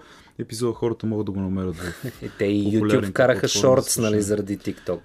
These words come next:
Speaker 2: Но
Speaker 1: Шортс, реално идеята му е да те взимат от Reels, а Reels е направено за, от, измислено от Story, което е измислено от Facebook, което в момента е Мета, нали, да не зада-,
Speaker 2: <laughs>
Speaker 1: нали, да не
Speaker 2: Така да е,
Speaker 1: зада-,
Speaker 2: много се
Speaker 1: да,
Speaker 2: става,
Speaker 1: да не
Speaker 2: така.
Speaker 1: задълбаваме. Знаеш ли, Митко, че на руските войници,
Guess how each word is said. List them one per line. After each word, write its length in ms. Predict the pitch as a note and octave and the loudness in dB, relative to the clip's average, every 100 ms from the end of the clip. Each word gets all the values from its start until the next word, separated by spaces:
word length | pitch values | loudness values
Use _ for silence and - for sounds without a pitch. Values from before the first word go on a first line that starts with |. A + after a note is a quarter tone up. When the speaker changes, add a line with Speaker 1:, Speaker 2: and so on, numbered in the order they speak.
| - | -10
Speaker 2:
Но 60 | |
Speaker 1:
Шортс, 680 | A2+ A2 G#2+ A2 - - - - | -4 0 2 0 0 -2 -4 -6
реално 400 | G#2+ A2+ C#3 C#3 | -2 0 0 -2
идеята 440 | B2 A#2 C3 - | 0 0 -2 -2
му 160 | B2+ B2 | -2 -2
е 20 | |
да 680 | A#2 A#2+ A#2+ A#2 A2+ A2 A2 - _ _ _ - | -2 0 2 0 0 -4 -8 -12 _ _ _ -4
те 60 | |
взимат 380 | A#2+ B2 B2+ - | -2 0 -2 -4
от 140 | G#2 | -4
Reels, 560 | A2+ A2+ A2 C#3 - - - | 2 4 4 0 -2 -4 -4
а 60 | |
Reels 420 | G#2 A2+ A#2+ - | -2 0 0 -2
е 20 | G#2 | -4
направено 440 | G2 A2 A2 G#2 | -4 -4 -4 -6
за, 260 | G2 G2 - | -6 -8 -8
от, 140 | F#2+ - - | -12 -14 -10
измислено 480 | F#2+ A#2 - G2+ | -6 -6 -6 -8
от 100 | F2 | -8
Story, 380 | - - C#3 C#3+ | -8 2 4 4
което 220 | C#3 B2 | 2 -2
е 40 | G2 | -4
измислено 400 | A2+ - G#2+ F2 | -8 -8 -10 -12
от 260 | D2 _ | -14 _
Facebook, 500 | - A#2+ D3 C3+ C3+ | -4 0 0 0 -8
което 280 | - C3+ B2+ | -6 -6 -6
в 80 | - | -10
момента 260 | B2 A#2+ A#2+ | -10 -6 -6
е 20 | |
Мета, 300 | A#2+ A#2 A#2+ | -4 -4 -4
нали, 180 | A#2 B2+ | -2 -2
да 100 | A#2+ | -2
не 60 | |
зада-, 320 | G#2+ G2+ G#2+ G2+ | -4 -4 -4 0
Speaker 2:
<laughs> 720 | F3 C3 F3 - - - A3+ | 2 2 0 -2 -6 0 2
Speaker 1:
нали, 160 | C#3+ E3 | 4 4
да 100 | E3+ | 4
не 80 | C#3+ | 4
Speaker 2:
Така 300 | C3 C3+ A3 | 4 4 6
да 80 | |
е, 40 | G#3+ | 4
Speaker 1:
зада-, 60 | F3 | 4
Speaker 2:
много 220 | F#3 G3+ | 4 2
се 120 | - | 0
Speaker 1:
да, 40 | A2+ | -2
Speaker 2:
става, 400 | G#2+ B2 D3+ D3+ | 2 4 4 0
Speaker 1:
да 60 | |
не 40 | C3+ | 0
Speaker 2:
така. 200 | B2 A#2+ | 2 2
Speaker 1:
задълбаваме. 560 | G#2+ A2+ A2 C3 C3+ | 2 0 2 2 2
Знаеш 420 | A2 A#2+ D3 D#3+ E3 | 0 2 2 2 2
ли, 40 | |
Митко, 280 | D#3 D#3 D#3 | 2 0 -6
че 160 | - | -2
на 100 | C#3 | 0
руските 400 | A#2+ C#3 - - | 2 0 -4 -6
войници, 640 | A#2+ A2 G#2 G2 - G#2+ | -2 0 2 0 -4 -8